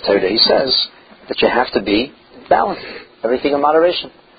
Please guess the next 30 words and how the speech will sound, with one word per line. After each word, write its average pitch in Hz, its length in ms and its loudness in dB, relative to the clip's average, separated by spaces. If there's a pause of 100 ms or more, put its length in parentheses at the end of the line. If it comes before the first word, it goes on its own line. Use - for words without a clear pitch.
(200)
The 113 60 -4
Rambam 135 420 0
even 135 220 -2
believed 127 320 0
that 113 140 0
most 123 320 -2
of 123 140 0
tzugizunta, 127 540 -2
most 127 220 -2
of 123 60 -4
the 117 80 4
health 147 280 0
problems 117 400 0
people 120 220 -6
have, 139 260 0 (920)
are 113 140 2
related 131 480 2 (300)
to 147 260 2 (500)
excess. - 520 -4 (840)
He 127 80 -10
says 123 200 0
if 107 80 -4
you 117 120 -6
eat 170 180 -6
too 147 120 -4
much, 139 220 -2 (800)
it 107 80 -6
makes 120 220 -2
you 117 80 0
unhealthy. 104 340 -4